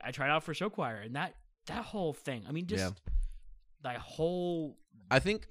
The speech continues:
Speaker 1: outlook
Speaker 2: yeah.
Speaker 1: on life changed forever.
Speaker 2: Yeah, I mean, I think a,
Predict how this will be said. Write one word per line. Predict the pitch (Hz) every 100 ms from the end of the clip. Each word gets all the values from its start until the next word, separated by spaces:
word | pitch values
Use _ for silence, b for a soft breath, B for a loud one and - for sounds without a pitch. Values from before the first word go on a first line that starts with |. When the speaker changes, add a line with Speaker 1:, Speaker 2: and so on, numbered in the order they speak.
| -
Speaker 1:
outlook | 135 156 156
Speaker 2:
yeah. | 131
Speaker 1:
on | 131
life | 131 -
changed | 131 113
forever. | 123 110 101
Speaker 2:
Yeah, | 110 120 90
I | 117
mean, | 120
I | 113
think | 151
a, | 190